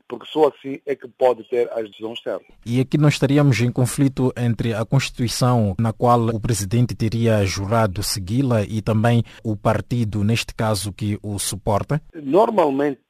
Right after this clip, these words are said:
Speaker 1: o partido que tem o poder político é quem gere também a própria Constituição. Por quê? Porque normalmente o partido que está no poder tem uma franja de maioria na Assembleia da República,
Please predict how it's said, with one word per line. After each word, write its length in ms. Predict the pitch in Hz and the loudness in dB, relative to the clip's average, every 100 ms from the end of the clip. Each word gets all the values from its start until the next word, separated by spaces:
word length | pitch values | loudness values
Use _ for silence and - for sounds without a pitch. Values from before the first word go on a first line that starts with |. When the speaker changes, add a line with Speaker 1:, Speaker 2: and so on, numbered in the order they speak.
| _ | _
Speaker 1:
o 100 | - | -6
partido 480 | 127 135 - 196 175 | 2 2 2 -2 -4
que 180 | - 143 | -8 -8
tem 220 | - 160 | 0 2
o 140 | 160 | 2
poder 400 | 127 123 113 131 | -4 -8 -2 -2
político 680 | 139 - 110 123 - - 127 123 | -2 -8 -4 -6 -6 -14 -8 -2
é 80 | 139 | -2
quem 320 | - 156 151 | 2 0 0
gere 420 | - 123 127 143 | 0 4 4 2
também 280 | - 120 127 | -2 -2 -2
a 20 | |
própria 380 | - 139 131 113 | -2 -2 -2 -4
Constituição. 760 | 110 104 _ _ 90 - 80 _ | -8 -14 _ _ -20 -18 -18 _
Por 140 | 170 190 | -6 -6
quê? 280 | - 76 _ | -6 -20 _
Porque 160 | 113 | -12
normalmente 680 | 139 208 220 147 120 110 120 - | 0 2 2 0 0 -4 -8 -8
o 120 | 131 | -6
partido 340 | 127 123 175 | -2 -2 -2
que 80 | 151 | -10
está 240 | - 156 151 | 0 2 2
no 180 | 135 | -2
poder 380 | 117 123 120 123 - | -8 -4 -2 -2 0
tem 100 | 160 170 | 0 0
uma 240 | 165 160 - | 0 -2 -2
franja 560 | - 151 165 156 180 202 | -2 0 0 -2 -2 -4
de 100 | 127 | -4
maioria 600 | 143 143 143 139 160 170 | -2 0 2 2 2 2
na 120 | - 131 | 0 -2
Assembleia 360 | - 135 143 | -2 2 2
da 120 | 143 | 4
República, 440 | 147 - 139 107 | -2 -4 -8 -8